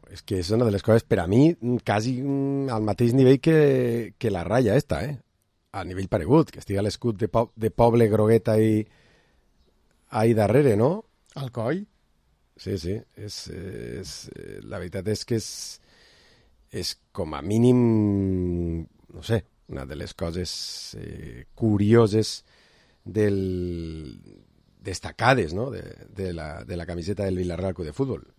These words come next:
Speaker 1: la de poder, eh, anar canviant coses. Després ja veurem. Que està la gent enfadada?
Speaker 2: No, poquet a poquet ja
Speaker 1: Sí,
Speaker 2: <laughs> se
Speaker 1: no?
Speaker 2: va, ja se va
Speaker 1: Però
Speaker 2: animant la
Speaker 1: jo tinc
Speaker 2: gent.
Speaker 1: la sensació...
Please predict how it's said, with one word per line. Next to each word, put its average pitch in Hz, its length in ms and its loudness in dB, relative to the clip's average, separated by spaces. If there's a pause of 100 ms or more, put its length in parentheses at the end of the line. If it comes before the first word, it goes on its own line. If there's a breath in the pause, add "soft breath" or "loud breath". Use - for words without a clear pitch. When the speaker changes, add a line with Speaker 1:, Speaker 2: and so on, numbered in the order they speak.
(220)
Speaker 1:
la 87 220 -14
de 76 120 -14
poder, 90 500 -8 (300)
eh, 85 1000 -6 (460)
anar 90 200 -6
canviant 92 300 -4
coses. 98 300 -6
Després 151 300 -12
ja 104 40 -10
veurem. 69 280 -14 (500)
Que 110 100 -10
està 123 140 -4
la 117 100 2
gent 110 140 0
enfadada? 107 480 -2 (1040)
Speaker 2:
No, 160 240 -2
poquet 135 220 2
a - 80 6
poquet 156 240 2
ja 170 120 4 (1160 soft breath)
Speaker 1:
Sí, 98 180 -6
Speaker 2:
<laughs> 92 60 -4
se 170 80 2
Speaker 1:
no? - 80 2
Speaker 2:
va, 151 160 4
ja 151 360 0
se 170 100 -2
va 151 80 2
Speaker 1:
Però - 20 4
Speaker 2:
animant 160 300 6
la 143 80 4
Speaker 1:
jo 147 80 2
tinc 156 80 6
Speaker 2:
gent. - 20 4
Speaker 1:
la 135 140 2
sensació... 123 500 0